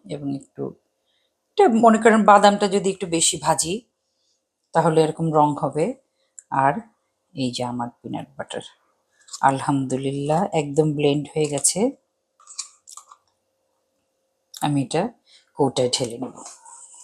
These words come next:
এবার আমি, আহ, পরবর্তী কার্যক্রম শুরু করি। মেয়োনিজ বানাই।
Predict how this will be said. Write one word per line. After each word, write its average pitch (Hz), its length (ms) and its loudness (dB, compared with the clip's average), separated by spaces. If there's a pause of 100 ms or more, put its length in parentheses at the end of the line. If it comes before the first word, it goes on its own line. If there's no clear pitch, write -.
(1080)
এবার 180 360 6
আমি, 202 160 2 (720)
আহ, 147 340 2 (1160)
পরবর্তী 151 640 4 (840)
কার্যক্রম 147 680 2
শুরু 160 300 2
করি। 151 280 -4 (640)
মেয়োনিজ 165 560 2
বানাই। 160 300 0